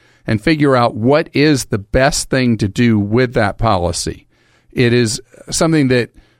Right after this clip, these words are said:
normally you cannot make a snap judgment about. On the other hand, if it's a term life insurance policy, the decision whether to keep it or can it would be based on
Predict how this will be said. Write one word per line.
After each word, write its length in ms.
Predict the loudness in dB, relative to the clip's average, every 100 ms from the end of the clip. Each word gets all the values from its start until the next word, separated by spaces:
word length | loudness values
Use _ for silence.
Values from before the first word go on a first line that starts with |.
| _
normally 420 | 0 2 2 0
you 160 | 0 0
cannot 500 | 0 0 2 0 0
make 220 | -2 -2
a 80 | -4
snap 400 | -4 -2 -2 -4 -4
judgment 460 | -2 0 0 -2
about. 360 | -2 -2 -4 -10 _ _ _ 0
On 100 | 2
the 100 | 2
other 160 | 2
hand, 240 | 2 0 0
if 100 | -2
it's 160 | -4
a 60 | -6
term 440 | -2 0 0 2
life 300 | 0 0 -2
insurance 400 | -4 -4 -4 -4
policy, 640 | -4 -2 -2 -4 -4 -6 -8 _ _ _ _ _ _
the 140 | -4 0
decision 640 | 0 2 2 2 2 2
whether 220 | 2 2
to 120 | -2
keep 280 | -2 0 0
it 100 | 0
or 80 | -2
can 340 | -2 0 0
it 160 | 0 -2
would 160 | -4 0
be 140 | -2
based 440 | 2 0 0 -2 -2
on 420 | 0 2 2 -2